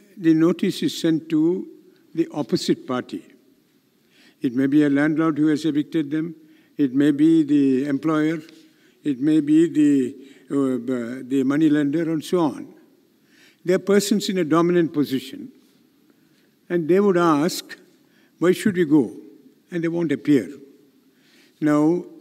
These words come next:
you get to send another notice, they don't appear. Therefore, the real question is, how do you make them come before the, uh, clinic? It is one thing to say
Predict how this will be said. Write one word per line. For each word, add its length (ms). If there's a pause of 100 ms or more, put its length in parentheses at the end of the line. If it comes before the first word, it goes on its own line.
(400)
you 140
get 260
to 180
send 300
another 260
notice, 460
they 100
don't 240
appear. 400 (800)
Therefore, 260
the 140
real 280
question 520
is, 400 (460)
how 200
do 120
you 260
make 300
them 340 (520)
come 200
before 460 (600)
the, 460 (480)
uh, 220
clinic? 460 (1500)
It 100
is 160
one 240
thing 240
to 100
say 440